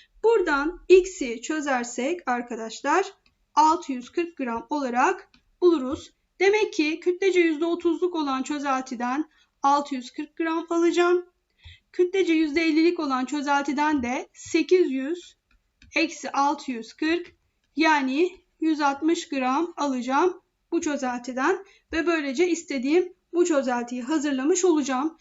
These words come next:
Şimdi bu soruyu çözmenin ikinci bir yolu var. Onu da hemen göstereyim size. O da şu şekilde. Şimdi birinci çözeltim kütlece yüzde otuzluk.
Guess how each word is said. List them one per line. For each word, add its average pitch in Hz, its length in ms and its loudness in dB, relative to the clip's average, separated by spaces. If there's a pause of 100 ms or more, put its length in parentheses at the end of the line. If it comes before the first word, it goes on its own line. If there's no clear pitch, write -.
(280)
Şimdi 415 380 0
bu 381 120 2
soruyu 392 460 2
çözmenin 349 760 2
ikinci 349 480 2
bir 330 300 0 (340)
yolu 339 300 2
var. 254 320 0
Onu 311 220 2
da 247 80 -4
hemen 285 460 -2 (100)
göstereyim 254 560 -4
size. 240 520 -6 (400)
O 349 120 2
da 381 100 4
şu 381 160 4
şekilde. 262 600 -4 (400)
Şimdi 403 520 0 (260)
birinci 403 380 6
çözeltim 320 720 -2
kütlece 285 480 -4
yüzde 294 380 -2
otuzluk. 254 680 -8